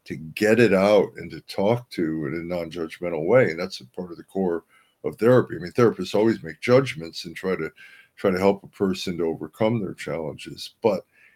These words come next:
that's one thing a, a patient can feel is safety when they're in a, a clinical setting, unless they got a half-ass therapist. But, um, the, the, the, the re-, you know, the s-,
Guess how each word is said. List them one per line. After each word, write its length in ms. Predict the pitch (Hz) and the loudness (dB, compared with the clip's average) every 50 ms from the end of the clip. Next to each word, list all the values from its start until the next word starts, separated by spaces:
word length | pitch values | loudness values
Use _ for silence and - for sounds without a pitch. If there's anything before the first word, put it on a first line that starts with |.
| _ _ _ _ _ _ | _ _ _ _ _ _
that's 240 | - 113 113 - | -4 -4 -2 0
one 200 | 117 117 120 120 | 2 2 2 2
thing 180 | 120 120 104 95 | 2 2 2 2
a, 280 | 87 87 85 76 - - | 0 -2 -2 -4 -4 -6
a 20 | |
patient 480 | - _ - 95 90 - - 87 73 - _ _ - | -10 _ -6 -4 -4 -4 -6 -8 -10 -14 _ _ -16
can 400 | - - 113 117 117 113 101 98 | -4 0 2 2 2 0 -2 -6
feel 640 | - - - 95 92 92 92 87 82 82 82 - _ _ _ _ _ _ _ | -10 -8 -4 -2 -2 0 0 0 0 -2 -4 -6 _ _ _ _ _ _ _
is 180 | 87 85 - | -12 -6 -2
safety 640 | - - - - 98 101 110 110 - - - 82 78 | 0 0 0 0 0 -2 -2 -4 -6 -8 -8 -8 -6
when 200 | 76 82 85 80 | -6 -8 -8 -8
they're 220 | 80 78 78 82 | -8 -8 -8 -8
in 80 | 82 78 | -8 -6
a, 140 | 76 71 65 - _ - - | -6 -8 -8 -10 _ -16 -16
a 60 | 82 | -16
clinical 480 | - _ - 92 87 85 78 76 71 69 | -16 _ -10 -10 -10 -8 -8 -10 -10 -8
setting, 500 | - - - 82 78 78 78 73 76 - _ _ _ _ _ - _ _ - | -6 -6 -6 -6 -6 -8 -8 -10 -12 -14 _ _ _ _ _ -20 _ _ -2
unless 220 | - 95 90 - | -2 -2 0 0
they 100 | 92 90 | -2 0
got 140 | 82 85 78 | 0 0 0
a 40 | 78 | 0
half-ass 560 | 90 90 85 80 - 87 78 78 - - - | 0 0 0 0 -2 -4 -4 -2 -4 -4 2
therapist. 680 | - 110 113 110 98 - - - 52 - - - - - | 6 8 8 8 6 4 -2 -8 -10 -10 -10 -14 -6 -6
But, 200 | 78 65 58 - - - - - - _ _ _ - | -4 -4 -4 -8 -10 -18 -20 -20 -20 _ _ _ -4
um, 460 | 76 76 76 76 73 71 64 53 - - | -2 -2 0 -2 -2 -4 -6 -8 -10 -8
the, 140 | - 95 90 65 64 | -8 -8 -8 -6 -4
the, 240 | 98 92 - 65 - - | -4 -4 -4 -6 -6 -4
the, 300 | 95 92 85 78 85 87 | -4 -4 -4 -4 -8 -4
the 100 | - 104 95 - | -2 -2 -2 -2
re-, 380 | 104 98 95 107 120 123 123 123 - - - - | -4 -4 2 6 8 8 8 6 -2 -10 -2 4
you 160 | 117 120 117 | 6 8 10
know, 100 | 110 101 | 10 8
the 80 | 92 | 6
s-, 280 | 95 - - - - | 4 2 2 2 0